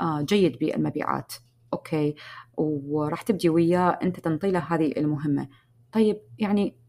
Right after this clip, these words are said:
شنو هو السيستم مالتك؟ أنت شلون حتقدر تقيس إذا أنت ما عندك ال-، الداتا قدام عينك، ما عندك القراءات، آه، ما عندك شنو سوى هذا الشخص، ما عندك الآلية اللي مشى عليها، أوكي؟ هذا من زاوية بالنسبة للشخص وبالنسبة لإدارتك أنت إله.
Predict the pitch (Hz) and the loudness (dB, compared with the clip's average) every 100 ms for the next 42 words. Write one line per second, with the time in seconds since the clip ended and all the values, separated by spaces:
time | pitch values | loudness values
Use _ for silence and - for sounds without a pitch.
0 | - - 247 240 208 202 240 - 196 175 | -10 4 4 6 2 0 -2 0 2 2
1 | 190 165 - 226 220 233 226 226 196 190 | 2 0 0 0 2 2 4 2 4 2
2 | - - 240 220 202 - - - - - | 2 6 8 8 6 0 -4 -12 -20 -20
3 | _ 208 202 214 208 190 220 202 214 214 | _ 4 6 4 2 4 4 6 6 6
4 | 214 208 - _ 180 - 165 156 180 190 | 4 0 -10 _ 0 2 2 4 2 2
5 | 156 143 - _ - - 151 160 156 180 | -2 -4 -10 _ -4 -2 0 0 2 2
6 | 175 165 180 170 175 175 - 170 151 - | 2 2 2 2 2 -4 -6 -2 0 2
7 | 202 165 - - - - - 160 151 180 | 2 2 -2 -8 -18 -12 -2 0 2 2
8 | 190 165 - 190 185 208 175 156 156 226 | 2 0 -2 -2 0 2 2 0 0 -2
9 | - 139 - 170 - 160 - - 156 170 | 0 0 2 2 2 0 -2 -2 0 2
10 | 190 170 170 175 - 156 220 175 143 139 | 2 2 0 0 -2 2 2 2 -2 -6
11 | _ _ _ - 170 160 151 165 - - | _ _ _ -8 -4 0 0 0 -6 -6
12 | - 240 214 185 170 147 139 - - - | 2 6 6 6 6 4 4 0 -2 0
13 | 165 175 - 151 - 247 254 247 170 175 | 0 0 0 0 2 2 2 2 2 2
14 | 180 156 - 151 156 - 147 - 170 - | 2 2 2 2 0 -2 -6 -2 -2 -2
15 | 160 151 147 | -2 0 0